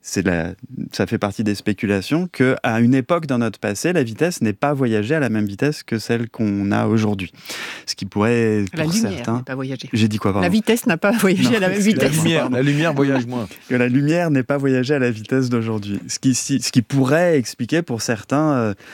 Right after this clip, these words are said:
Speaker 1: certaines anomalies qu'on voit dans l'espace. Mais c'est, c'est évidemment de la spéculation. Mais donc, pour répondre à la question, rien ne nous indique qu'il est possible d'une manière ou d'une autre d'aller plus vite que la vitesse de la lumière.
Speaker 3: Au standard, euh, on avait promis une émission pour les enfants. Il y a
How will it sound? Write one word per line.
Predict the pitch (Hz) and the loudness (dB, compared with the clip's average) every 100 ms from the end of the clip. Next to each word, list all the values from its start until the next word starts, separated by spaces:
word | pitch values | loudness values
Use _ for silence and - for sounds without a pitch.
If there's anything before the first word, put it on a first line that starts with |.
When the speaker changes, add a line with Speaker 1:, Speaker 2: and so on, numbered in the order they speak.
| - - | -20 -18
Speaker 1:
certaines | - 107 101 120 | -4 -2 2 2
anomalies | 123 120 117 110 117 | 4 4 4 2 0
qu'on | 127 104 | 0 -2
voit | 104 110 | 0 0
dans | 101 | 0
l'espace. | 92 - 82 78 | -2 -2 -4 2
Mais | 104 | 2
c'est, | 92 117 | 4 2
c'est | 104 104 | 2 0
évidemment | 95 98 110 | 2 0 2
de | 117 | 0
la | 95 | 0
spéculation. | - 101 107 98 - | -4 -4 -2 -2 2
Mais | 151 120 | 2 2
donc, | 117 107 - | 0 -2 -2
pour | - 123 | 0 2
répondre | 127 131 | 2 2
à | 117 | 0
la | |
question, | 101 92 139 147 - _ _ | 0 0 2 0 -2 _ _
rien | 107 110 135 147 - | 2 4 4 4 -2
ne | 117 113 | -2 2
nous | 117 104 | 2 2
indique | 107 104 113 | 0 0 -2
qu'il | - 107 | -4 0
est | 101 | 0
possible | 95 107 - 110 104 101 | 0 -2 0 0 2 0
d'une | 98 101 | 0 0
manière | 98 104 | 2 2
ou | 101 | 0
d'une | 92 95 | 2 2
autre | 98 | 2
d'aller | 92 95 | 0 -2
plus | - | -2
vite | 98 | -4
que | - | 0
la | 101 | -2
vitesse | 92 101 | -2 -4
de | 98 | -4
la | 92 | -6
lumière. | 95 92 - - - | -8 -10 -14 -20 -2
Speaker 3:
Au | 131 | 0
standard, | - 131 127 123 117 | 0 0 2 0 0
euh, | 107 107 101 98 95 | -2 -2 -2 -2 -2
on | 110 | -2
avait | 110 | 0
promis | 113 123 123 | 0 0 2
une | 120 | 2
émission | 117 - 123 | 2 0 0
pour | 123 | 0
les | 117 | 0
enfants. | 113 - 131 | 0 -4 -4
Il | 127 107 | -2 0
y | 110 | 0
a | 101 | -2